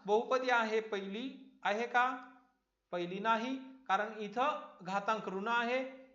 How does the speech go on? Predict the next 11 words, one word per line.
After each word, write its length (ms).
इथं 580
घातांक 520
अपूर्णांक 560
आहे, 360
इथं 560
काही 180
अडचण 360
नाही, 280
ही 120
बहुपदी 440
आहे. 600